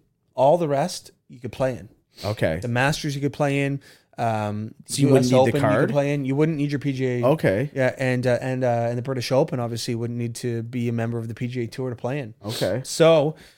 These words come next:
Speaker 1: you could have three majors on the table, plus you'd be getting paid all this money over in the other tour. So I think that these guys are still gonna do it. I think Sergio,
Speaker 2: Yeah, yeah.
Speaker 1: I think Phil, well, Phil obviously, um,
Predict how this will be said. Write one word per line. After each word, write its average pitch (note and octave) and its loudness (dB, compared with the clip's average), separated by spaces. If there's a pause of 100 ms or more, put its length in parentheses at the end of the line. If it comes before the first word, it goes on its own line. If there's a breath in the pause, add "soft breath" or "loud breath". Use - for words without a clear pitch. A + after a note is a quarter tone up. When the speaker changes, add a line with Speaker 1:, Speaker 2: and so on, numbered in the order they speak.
(160 soft breath)
Speaker 1:
you C#3+ -2
could D3+ 4
have E3 4
three E3+ 0
majors E3 2
on D3+ 0
the B2+ -2
table, C3+ -2
plus D3+ 2
you'd D3 -4
be C#3 0
getting C#3+ -2
paid D3 2
all C3+ 2
this C3+ -6
money C3 0
over B2+ -2
in A#2+ -4
the B2+ -2
other C#3+ -10
tour. B2+ -6
So C3 -4
I B2 0
think E3 -2
that E3+ -2
these D3+ -8
guys C#3+ 0
are C#3+ -8
still D3+ -4
gonna C#3 -2
do C#3 -2
it. D#3+ 0
I B2 -4
think C#3 -2
Sergio, A#2 -4
Speaker 2:
Yeah, E3+ 6 (140)
yeah. F3+ 0 (160)
Speaker 1:
I C3 -6
think C#3 -2
Phil, - -12
well, B2 2
Phil D#3 4
obviously, C#3 2 (480 soft breath)
um, B2 0